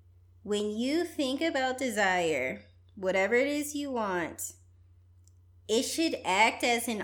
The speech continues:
armor, a shield that walks with you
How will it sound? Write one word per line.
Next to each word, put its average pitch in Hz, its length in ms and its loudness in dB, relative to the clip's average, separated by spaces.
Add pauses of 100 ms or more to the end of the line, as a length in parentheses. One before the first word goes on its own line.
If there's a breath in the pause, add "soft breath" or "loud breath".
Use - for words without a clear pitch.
armor, 262 800 0 (180)
a 285 100 0
shield 247 960 -4 (920)
that 208 520 0
walks 226 560 2
with 202 520 0
you 135 280 -4